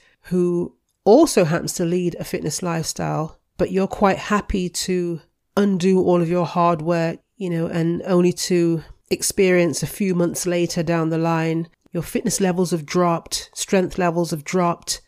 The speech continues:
eating habits have changed, and you just basically have a whole bunch of bad habits that you've been collecting over the months,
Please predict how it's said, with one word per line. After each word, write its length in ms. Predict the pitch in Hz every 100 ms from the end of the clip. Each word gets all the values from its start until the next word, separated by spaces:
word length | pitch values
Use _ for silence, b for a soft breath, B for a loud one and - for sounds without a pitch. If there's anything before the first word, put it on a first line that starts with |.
| _
eating 340 | - 202 - 180
habits 420 | 165 165 175 -
have 100 | 156
changed, 600 | - 180 165 170 170 -
and 100 | 180
you 60 | 190
just 260 | 294 -
basically 460 | 160 208 214 208 208
have 180 | 185 180
a 60 |
whole 340 | 170 - 196 190
bunch 320 | 170 175 -
of 200 | 156 -
bad 220 | 190 180
habits 380 | 151 175 175 -
that 60 | -
you've 100 | 160
been 180 | 165 170
collecting 460 | 185 175 - 185
over 200 | 170 165
the 60 | 165
months, 580 | 170 165 165 - -